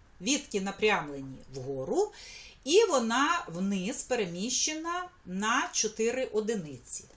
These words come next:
Тобто вершина буде в точці нуль мінус чотири, от десь ось тут,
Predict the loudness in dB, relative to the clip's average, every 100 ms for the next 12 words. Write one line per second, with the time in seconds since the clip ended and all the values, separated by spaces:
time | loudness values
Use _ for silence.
0 | -20 -20 -18 -8 -6 -4 0 2 2 0
1 | -2 -4 -2 0 0 -2 -4 -4 -4 -4
2 | -4 -2 -2 -2 -2 -2 -4 -8 -6 -4
3 | -2 -2 -2 0 -2 -4 -10 -12 -8 -4
4 | -2